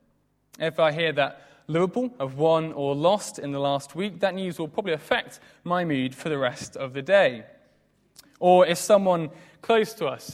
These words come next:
is engaged, expecting, moving away, seriously unwell, news affects us.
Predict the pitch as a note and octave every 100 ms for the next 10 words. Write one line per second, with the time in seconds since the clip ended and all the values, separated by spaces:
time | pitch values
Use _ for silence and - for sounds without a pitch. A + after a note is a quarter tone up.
0 | D3+ D#3+ D3+ C#3 - E3 D#3+ D#3 F3 F#3+
1 | C4+ - - - _ _ _ - - -
2 | G3 F#3 - F3 G3 A#3 - _ _ -
3 | E3 F3 E3+ E3 D#3+ D#3 G3 - - -
4 | - A3+ A3 G3 - E3 D3 D#3+ D#3+ G3
5 | D3 C3 - _ _ _ _ - A3+ F3+
6 | A#2+ D#3+ - - _ _ _ D#3+ - -
7 | - - - - -